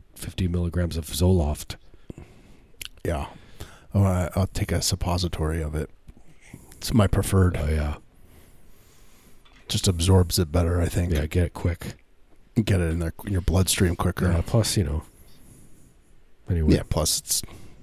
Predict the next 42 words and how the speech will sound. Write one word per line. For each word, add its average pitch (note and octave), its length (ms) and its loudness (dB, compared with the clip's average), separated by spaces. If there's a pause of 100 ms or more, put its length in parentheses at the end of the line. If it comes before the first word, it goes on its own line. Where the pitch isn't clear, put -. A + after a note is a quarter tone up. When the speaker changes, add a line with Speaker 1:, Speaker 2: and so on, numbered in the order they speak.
(140)
Speaker 2:
it's - 160 0
ex-, - 300 -2
you F2+ 160 -2
know, D#2+ 80 2
Speaker 1:
Yeah. D#2+ 80 0
Speaker 2:
an D#2+ 80 -4
excuse - 540 0
to E2+ 200 2 (1700)
Speaker 1:
take F#2+ 140 0
a E2+ 40 -2
break F2+ 260 0
at D#2+ 80 -4
work. F2 440 -4 (1500)
Speaker 2:
<laughs> - 180 2 (400)
Yeah, G#2 80 8
I'm G2+ 120 8
gonna - 100 -2
be A#2+ 120 6
in A#2 60 6
the A2 80 6
bathroom G#2 400 4
for F#2+ 240 4
forty-five G#2 460 4
Speaker 1:
Tell G2 80 8
your G2 100 6
Speaker 2:
minutes. G2 460 4
Speaker 1:
boss, - 80 -4
"Look, - 80 -2
I'm A#2+ 80 2
going A#2+ 240 6
in A#2+ 100 2
there A#2 100 4
to, G2+ 140 2
to - 280 4
a G#2 40 4
suppository, F2+ 960 2
second - 380 2
day G#2 140 6
of, - 240 2
<laughs> - 0 -
of A2 200 4
work. G#2 380 2